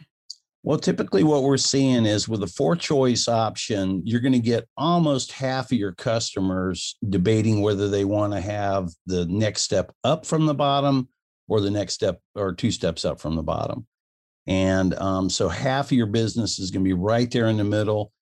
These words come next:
And then the, uh, the other percentages, twenty percent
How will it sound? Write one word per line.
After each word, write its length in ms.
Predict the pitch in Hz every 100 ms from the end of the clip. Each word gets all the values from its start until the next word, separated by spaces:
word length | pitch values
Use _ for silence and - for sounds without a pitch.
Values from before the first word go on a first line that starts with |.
| _ _ _
And 180 | 110 110
then 220 | 107 104
the, 400 | 98 101 98 98
uh, 260 | 101 98 101
the 160 | 113 113
other 300 | 127 135 107
percentages, 960 | - 101 - - 113 104 110 107 98
twenty 580 | - - 113 113 110 104 -
percent 560 | 107 - 113 113 107